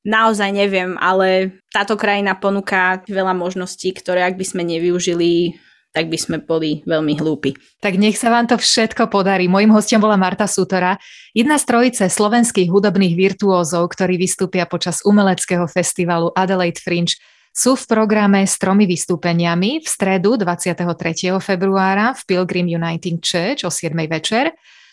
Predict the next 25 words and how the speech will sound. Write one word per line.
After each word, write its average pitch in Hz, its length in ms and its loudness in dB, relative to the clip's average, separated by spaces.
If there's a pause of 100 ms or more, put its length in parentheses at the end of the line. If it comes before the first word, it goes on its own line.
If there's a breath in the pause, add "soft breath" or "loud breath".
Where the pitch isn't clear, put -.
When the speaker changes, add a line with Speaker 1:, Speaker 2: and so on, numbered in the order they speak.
(120)
Speaker 2:
vo 196 160 0
štvrtok 240 640 -2
tretieho 208 560 2
marca 190 480 0
v - 80 -6
Scots - 400 -2
Church 214 640 -4
tiež 185 320 -2
o 175 80 -2
siedmej 175 400 -2
večer 220 400 -2 (160)
a 190 80 0
v 208 160 4
nedeľu 220 240 4
trinásteho 208 640 2
marca 185 400 -2
o 175 80 0
pol 190 160 -2
tretej 185 400 -4
popoludní 180 560 -2
v 156 80 -6
baletnej 180 480 -2
sále 175 400 -2
Erbray 175 400 -2
House. 190 400 0